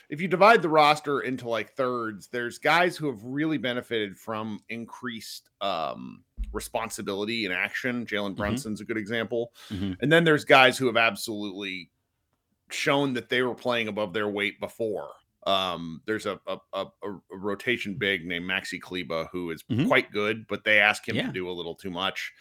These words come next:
Speaker 1: In his box score, you can just tell there's games where he doesn't have it, yet he plays, like, thirty-five minutes and finishes with
Speaker 2: <laughs>
Speaker 1: three rebounds. And it's like, wh-, why? What's
Speaker 2: Yeah.
Speaker 1: happening? And so it's like, like, the,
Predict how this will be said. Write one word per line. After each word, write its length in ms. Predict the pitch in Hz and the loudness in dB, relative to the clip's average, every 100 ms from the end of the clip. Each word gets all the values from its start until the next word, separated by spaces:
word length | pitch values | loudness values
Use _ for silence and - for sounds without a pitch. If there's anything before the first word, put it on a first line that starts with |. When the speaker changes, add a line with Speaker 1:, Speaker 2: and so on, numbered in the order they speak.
| - - - _ - | -20 -20 -20 _ 0
Speaker 1:
In 240 | 110 107 | 0 0
his 220 | 98 117 | -4 -6
box 320 | - 101 107 - | -4 -2 0 -2
score, 260 | - 101 | -4 -2
you 120 | 98 | -2
can 120 | 104 95 | -6 -8
just 160 | 90 | -8
tell 180 | - 95 | -4 -2
there's 220 | 90 87 | -2 -8
games 320 | - 92 104 | -4 -4 -2
where 80 | 92 | -6
he 100 | 92 | -4
doesn't 260 | 92 92 - | -4 -4 -4
have 260 | - 92 | 2 4
it, 140 | 110 - | 2 0
yet 180 | 110 110 | 0 -2
he 140 | 107 | -2
plays, 360 | 104 - 107 101 | -8 -2 0 0
like, 120 | 98 | -6
thirty-five 800 | - - 104 104 101 95 90 87 | -10 -6 -4 -4 -2 0 0 -2
minutes 360 | 90 85 - - | -4 -6 -6 -12
and 120 | 82 | -10
finishes 500 | 101 92 - 95 - | -8 -4 -4 -4 -4
with 160 | 92 - | -10 -8
Speaker 2:
<laughs> 60 | |
Speaker 1:
three 240 | 107 101 95 | -12 -8 -8
rebounds. 600 | 92 87 82 78 82 - | -6 -2 -2 -2 -6 -8
And 60 | |
it's 120 | 98 | -4
like, 140 | 101 92 - | -4 -4 -4
wh-, 160 | 110 - - _ _ | -2 -2 -4 _ _
why? 500 | 135 190 104 73 - - | 10 12 10 6 -4 0
What's 220 | 135 165 | 4 6
Speaker 2:
Yeah. 80 | 170 | 10
Speaker 1:
happening? 300 | 175 131 113 - - - | 10 10 -2 -6 -14 -6
And 120 | 143 | -6
so 160 | 147 180 | 6 8
it's 140 | 156 | 8
like, 220 | 175 156 - | 6 2 2
like, 220 | 160 - | 0 2
the, 180 | 151 | -2